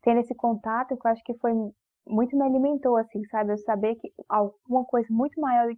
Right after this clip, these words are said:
que eu, é... que eu estava conectada a algo muito maior do que eu.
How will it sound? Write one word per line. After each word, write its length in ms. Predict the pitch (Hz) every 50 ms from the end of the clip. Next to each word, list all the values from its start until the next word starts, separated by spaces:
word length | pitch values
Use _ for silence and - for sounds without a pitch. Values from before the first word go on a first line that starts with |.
| - _
que 100 | - 220
eu, 340 | 208 208 208 220 269 320 339 _ _ _ _ _ - - _ _ _ -
é... 60 | 214 214 214 214 214 208 208 208 208 208 208 214 208 208 202 196 190 190 185 185 190 190 190 190 _ _ _ _ _ _ _ _ _ _ _ _ _ _ _ _ _ _
que 100 | - 247
eu 40 | 254
estava 200 | 254 302 285 285
conectada 640 | 285 294 277 277 269 - _ - 262 262 285 302 285
a 120 | 254 254
algo 200 | 269 285 277 302
muito 360 | 294 277 294 370 427 415 415
maior 260 | 381 320 294 269 262
do 100 | 240 269
que 200 | 262 - _ 254
eu. 200 | 233 202 185 185